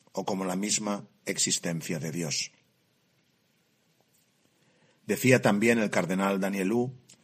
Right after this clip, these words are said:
que todos los corazones profundos del cristianismo, desde San Pablo a San Agustín,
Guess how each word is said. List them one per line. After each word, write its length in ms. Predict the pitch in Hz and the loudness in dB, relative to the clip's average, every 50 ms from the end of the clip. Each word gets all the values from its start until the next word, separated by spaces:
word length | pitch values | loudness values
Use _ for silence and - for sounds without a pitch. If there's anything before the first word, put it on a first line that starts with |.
| _ _ _ _ _ _ _ _ | _ _ _ _ _ _ _ _
que 140 | - 98 92 | -6 -6 -6
todos 460 | - - - 127 127 135 135 127 127 | 0 6 6 8 8 8 6 4 4
los 220 | 117 117 110 - - | 2 2 0 0 0
corazones 580 | - 107 101 95 - - 113 113 113 107 - | 0 2 2 2 2 0 0 -2 0 -2 -4
profundos 840 | - - 98 90 - - 123 123 120 113 104 95 90 82 76 73 80 | -2 -2 -2 -2 -2 0 -2 0 0 0 0 0 0 -2 -2 -4 -6
del 220 | 87 82 82 80 | -6 -6 -6 -4
cristianismo, 920 | - 110 120 117 - - 113 95 95 107 107 - 82 80 82 107 131 127 - _ _ _ _ _ _ _ _ _ _ _ _ _ | 0 0 0 0 0 0 -2 0 0 2 0 0 0 -2 -6 -6 -8 -10 -14 _ _ _ _ _ _ _ _ _ _ _ _ _
desde 280 | 85 87 87 - - 80 | -4 -4 -4 -4 -4 -4
San 280 | - 85 78 78 78 | -4 -4 -6 -6 0
Pablo 580 | - 104 107 101 90 90 80 73 71 69 67 69 | 2 4 4 4 4 2 -2 -2 -4 -6 -8 -8
a 100 | 69 73 | -6 -6
San 220 | - - 90 92 107 | -4 -2 0 0 0
Agustín, 720 | 104 101 104 - - - 120 101 90 110 127 131 - | 0 0 -2 -2 2 2 2 2 2 0 -4 -4 -6